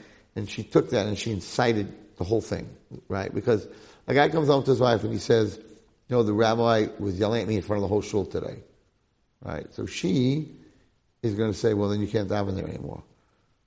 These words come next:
This is the problem. This rabbi is a rabble rouser. He's a low life.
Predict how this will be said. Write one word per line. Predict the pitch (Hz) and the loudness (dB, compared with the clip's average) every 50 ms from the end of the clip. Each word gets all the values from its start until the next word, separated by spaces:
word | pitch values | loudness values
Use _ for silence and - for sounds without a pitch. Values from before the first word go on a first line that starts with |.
| _ - | _ -12
This | - 87 - | -10 -10 -8
is | 104 | -8
the | - 104 | -8 -6
problem. | - - 143 151 147 135 131 135 127 | 0 2 4 4 4 4 2 2 2
This | 117 110 104 - | 2 0 0 0
rabbi | 110 107 104 98 101 95 | 0 0 2 2 0 0
is | 90 85 | -2 -4
a | 92 - - - | -6 -10 -12 -8
rabble | - 95 107 113 123 131 123 117 113 | -4 0 2 4 4 4 4 4 6
rouser. | 113 113 110 110 107 107 98 104 101 | 6 6 4 4 4 2 2 2 2
He's | 98 95 98 95 95 95 | 2 2 0 -2 -4 -6
a | 92 | -6
low | 95 95 98 104 110 | -4 0 2 4 4
life. | 107 107 107 101 101 98 101 95 95 | 4 4 4 2 2 2 0 -2 -6